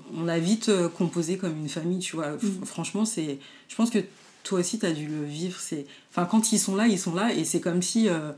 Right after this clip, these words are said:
Speaker 1: puis c'est tes enfants, tu vois. C'est pas comme une paire de chaussures que tu ramènes chez toi. C'est genre,
Speaker 2: Ouais.
Speaker 1: ils sont là et, et genre, voilà, enfin, c'est ta vie et t'es trop content et, et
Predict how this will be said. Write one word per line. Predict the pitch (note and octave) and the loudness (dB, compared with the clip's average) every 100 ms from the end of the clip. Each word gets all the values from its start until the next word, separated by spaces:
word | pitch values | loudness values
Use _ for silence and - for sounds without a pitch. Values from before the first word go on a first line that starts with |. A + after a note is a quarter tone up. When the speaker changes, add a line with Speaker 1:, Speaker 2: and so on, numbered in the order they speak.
| - - - | -14 -12 -6
Speaker 1:
puis | E3 | 0
c'est | F3+ | 2
tes | F3+ D#3 | 2 2
enfants, | E3 - A#3+ | 0 6 6
tu | - | 6
vois. | D3 D3 | -4 -6
C'est | - | -8
pas | D3 | -10
comme | C#3 D3 C#3+ | -8 -8 -6
une | C#3+ | -6
paire | E3 C#3+ | -4 -4
de | C3+ | -6
chaussures | B2 C#3+ F3+ F3+ | -6 -4 -4 -4
que | - | -6
tu | D#3 | -6
ramènes | C#3 C#3+ | -4 -4
chez | D#3+ | -2
toi. | C#3+ - | 0 0
C'est | - | -2
genre, | C3+ A3+ | -2 0
Speaker 2:
Ouais. | A3+ | 2
Speaker 1:
ils | |
sont | - D3+ | 0 -2
là | D#3 G#3+ A3+ | 0 2 4
et, | F3 D3+ - - - - | 4 2 -4 -12 -12 -6
et | |
genre, | C#3+ D#3 C#3+ | -2 -2 2
voilà, | F#3+ A4 | 2 2
enfin, | G#4+ F3+ D#3 D#3 D3 - - | 2 2 2 -2 -4 -8 -2
c'est | F3 D#3+ | 0 2
ta | D#3+ | 2
vie | D#3+ G3 D4 | 2 4 6
et | C4+ | 6
t'es | G#3 E3 | 4 2
trop | - A3 | 4 4
content | F#3 F#3 A3+ C#4+ | 4 4 4 6
et, | C4 | 6
et | E3+ D#3 D3 C#3+ C#3 - C#3 D3 C#3 | 4 2 0 0 -2 -2 -2 -2 -4